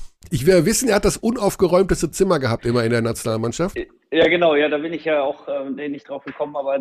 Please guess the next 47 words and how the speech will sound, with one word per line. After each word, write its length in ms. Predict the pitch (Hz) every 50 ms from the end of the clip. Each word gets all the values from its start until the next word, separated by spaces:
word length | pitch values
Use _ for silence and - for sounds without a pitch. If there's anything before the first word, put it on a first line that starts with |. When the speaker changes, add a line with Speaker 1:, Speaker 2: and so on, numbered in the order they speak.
| - -
Speaker 2:
ähm, 180 | 135 135 135 135 -
ich 60 | -
hatte 140 | 147 147 151
ihn, 100 | 135 - -
hatte 140 | - 139 143
ihn 80 | 139 131
kurz 340 | - - 147 - - - -
im 140 | - - 135
Speaker 1:
Ja. 200 | 147 147 135 143
Speaker 2:
kleineren 200 | 139 135 135 -
Kreis. 360 | - - 135 139 135 - - _ - - - - - - - _ _ _ _ _ _ _
Nee, 140 | - 170 170
grüß 240 | 143 160 214 220 -
Sie 60 | 254
mal 160 | 220 190 160
schön. 300 | - - - 147 139 131 135 -
Speaker 1:
Ja. 0 | 190 147 151
Speaker 2:
Also, 180 | 190 214 247 - - - 123
ähm, 320 | 131 143 139 135 131 139 135 - - - - -
so, 300 | 143 147 143 143 139 135
so 60 | 131 143
einen 140 | 139 135 -
fiesen 240 | - 165 156 147 139
Insider 340 | 160 165 - 180 165 160
habe 140 | 160 160 165
ich 60 | 160 -
jetzt 200 | 151 139 - -
nicht, 180 | 170 165 -
den 100 | 156 147
ihr 120 | 143 143 135
ihn 100 | 135 -
fragen 280 | _ 139 131 131 -
könnt. 380 | - - 143 151 180 - - _ _ _ -
Tatsächlich 280 | - - - - 190
Speaker 1:
Ja. 60 | 170 175
Speaker 2:
haben 60 | 185
wir 60 | 190
uns 140 | 180 180 -
länger 220 | 180 185 202 196
nicht 120 | 180 - -
mehr 120 | 185 175
gesehen. 420 | 180 170 165 175 143 117 117 - _ _ _ -
Speaker 1:
Oh. 60 | 208
Speaker 2:
Also, 300 | 151 101 - 139 131 131
wir 100 | 139 131
hatten 260 | - - 294 294 143
ein, 160 | - - -